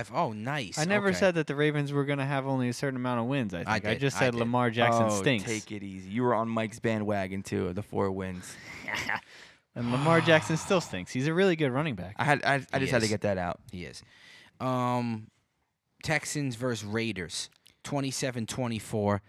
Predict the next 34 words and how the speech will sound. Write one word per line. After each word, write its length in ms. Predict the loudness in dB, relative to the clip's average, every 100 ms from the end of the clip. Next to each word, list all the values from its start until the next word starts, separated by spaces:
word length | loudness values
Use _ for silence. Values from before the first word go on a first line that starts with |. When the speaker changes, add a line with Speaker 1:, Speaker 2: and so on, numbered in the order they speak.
| _ -2
Speaker 1:
Texans 460 | -2 0 -2 -2
win 180 | -2 0
that 220 | 0 -2 -2
one. 180 | -2
Squeak 380 | -2 -2 -2 -4
it 80 | -4
out. 260 | -2 -2 -6 _ _ _ _ 0
Speaker 3:
They, 100 | 2
they 140 | 4
could, 260 | 4 4 4
they 120 | 0
took 160 | 2 0
a 40 |
huge 280 | 2 2 4
loss 260 | 4 4 4
though 100 | 0
from 140 | 0 -2
that 140 | -2
game. 200 | -4 -2
J 160 | 0 0
J 160 | 2
Watt's 340 | 2 2 0 0
out 160 | -2
for 120 | -2
the 60 | -4
season. 420 | -4 -10 -8 -10 -10
Speaker 1:
Yeah, 220 | -4 4
Speaker 3:
Tore 160 | 4
his 140 | 4 0
Speaker 1:
man. 180 | -4 -4
Speaker 3:
pec. 0 | -6 -10
Speaker 1:
Oh, 300 | -8 -8 -10 -14
it's 160 | -16 -12
tough. 460 | -10 -10 -12 -16